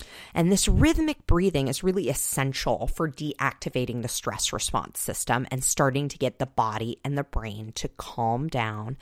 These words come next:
and come back to full awareness and functioning. Now, rhythmic breathing is just one way to help your body process and release stress. And you do need to do it for a little bit of time too. So you need to do it for a couple minutes to help your body calm down.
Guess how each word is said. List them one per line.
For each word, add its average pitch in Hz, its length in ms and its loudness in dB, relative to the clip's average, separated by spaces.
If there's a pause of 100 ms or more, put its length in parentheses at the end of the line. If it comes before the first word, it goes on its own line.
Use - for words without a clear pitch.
(280)
and 156 200 0
come 220 300 4
back 135 340 2 (220)
to 196 120 6
full 139 460 6
awareness 123 640 4
and 127 240 -6
functioning. - 600 -6 (680)
Now, 147 300 2 (340)
rhythmic 226 440 2
breathing 147 460 0
is 143 120 -2
just - 260 -2
one 139 400 2
way 143 220 0
to 151 80 0
help 131 260 -2
your 131 120 -2
body 123 340 0
process 120 560 -2
and 120 140 -6
release 117 280 -6
stress. - 480 -6 (200)
And 339 100 -2
you 403 120 2
do 392 180 8
need 311 140 2
to 214 60 8
do 151 220 2
it 143 160 4
for 151 140 2
a 143 40 6
little 135 380 4
bit 131 320 2 (100)
of 131 180 -2
time 101 600 -4
too. - 340 -2
So 127 400 0
you - 300 -10
need 143 80 -6
to 196 60 -2
do 180 240 2
it 190 260 2
for 165 160 2
a 170 60 0
couple - 340 -2
minutes 180 640 0
to 151 80 -2
help - 280 -4
your 147 100 0
body 131 340 2
calm 127 520 -2
down. 165 480 0